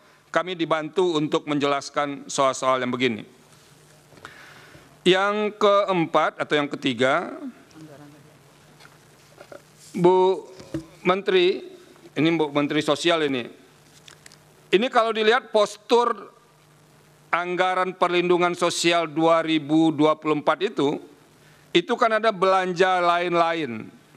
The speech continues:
yang jumlahnya ini kami gunakan kemarin dari,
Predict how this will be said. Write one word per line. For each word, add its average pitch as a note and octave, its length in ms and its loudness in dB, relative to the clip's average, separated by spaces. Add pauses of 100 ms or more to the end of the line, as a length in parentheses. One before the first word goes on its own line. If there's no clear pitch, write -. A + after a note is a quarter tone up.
(1160)
yang F#3 720 0 (960)
jumlahnya F3 640 2
ini G3+ 80 -2
kami E3 240 -2
gunakan D#3+ 400 0
kemarin D#3+ 480 0
dari, D3+ 480 0